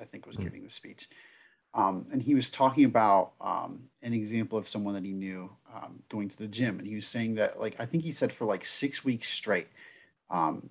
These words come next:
Speaker 1: the guy just got up and drove to the gym.
Speaker 2: That's it.
Speaker 1: He never went in. He just drove to the gym, drove home. But what he was doing was he was,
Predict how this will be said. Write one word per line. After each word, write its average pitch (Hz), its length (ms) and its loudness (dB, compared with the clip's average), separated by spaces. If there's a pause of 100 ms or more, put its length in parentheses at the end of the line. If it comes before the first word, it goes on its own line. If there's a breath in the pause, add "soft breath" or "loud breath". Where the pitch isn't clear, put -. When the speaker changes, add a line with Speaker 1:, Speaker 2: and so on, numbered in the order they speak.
Speaker 1:
the 110 80 -4
guy 104 220 2
just 113 200 2
got 104 200 6
up 98 200 4
and 107 140 -4
drove 95 420 0
to - 120 -12
the 87 80 -14
gym. - 320 -14 (480)
Speaker 2:
That's 135 180 -2
it. - 300 2 (640)
Speaker 1:
He 127 100 2
never 120 240 4
went 156 180 6
in. - 180 -2 (840)
He 131 140 0
just - 320 -4
drove 98 460 -2
to - 80 -18
the 110 100 -8
gym, 98 320 -2 (300)
drove - 200 2
home. - 240 -12 (640)
But 123 160 8
what 147 120 6
he 147 80 4
was 113 120 2
doing 156 280 6
was 120 100 2
he 131 140 -2
was, 101 240 -4